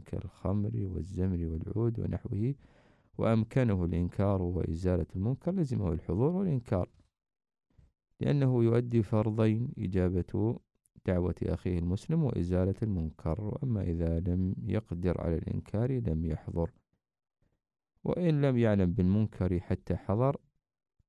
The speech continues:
أزاله، وإن لم يقدر انصرف". فإذن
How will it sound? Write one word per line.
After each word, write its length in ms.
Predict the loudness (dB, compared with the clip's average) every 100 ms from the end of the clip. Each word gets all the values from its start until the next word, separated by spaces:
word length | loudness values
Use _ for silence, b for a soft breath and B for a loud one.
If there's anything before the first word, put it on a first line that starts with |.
| 0
أزاله، 500 | 2 4 4 2 0
وإن 560 | 0 0 0 2 2 2
لم 180 | 2 2
يقدر 400 | 0 -2 -2 0
انصرف". 840 | 0 -2 -2 -2 -2 -4 -8 -20 -20 -20 _ _ _ _ _ _ _ _ _ _
فإذن 500 | -2 -2 0 -2